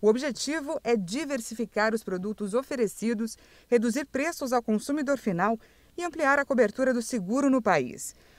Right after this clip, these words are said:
Com a mudança, vai ser possível fazer um seguro residencial para proteger a casa só quando o morador estiver fora, no trabalho ou em viagens. Um sistema de liga-desliga.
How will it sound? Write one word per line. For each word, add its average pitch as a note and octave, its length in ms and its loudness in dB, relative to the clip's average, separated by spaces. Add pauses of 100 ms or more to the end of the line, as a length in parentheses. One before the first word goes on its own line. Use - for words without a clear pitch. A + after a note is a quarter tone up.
(160)
Com G#3 120 -4
a G3+ 60 0
mudança, A3+ 480 0
vai E3+ 100 2
ser G3 200 -2
possível A#3 400 -2
fazer A#3 320 4
um B3 80 2
seguro B3+ 500 -2
residencial C#4 800 2
para A3+ 240 0
proteger A#3 640 0
a G#3 80 -2
casa A3+ 360 2
só D#4 240 -2
quando C#4+ 260 0
o B3 40 2
morador A#3 380 2
estiver A3 360 -2
fora, B3 440 2 (360)
no F4 120 -4
trabalho A#3+ 600 6
ou C#4+ 160 0
em E4+ 120 -2
viagens. G3 640 2 (400)
Um F#4 60 -10
sistema D#4 440 -2
de B3+ 140 -2
liga-desliga. A#3+ 880 0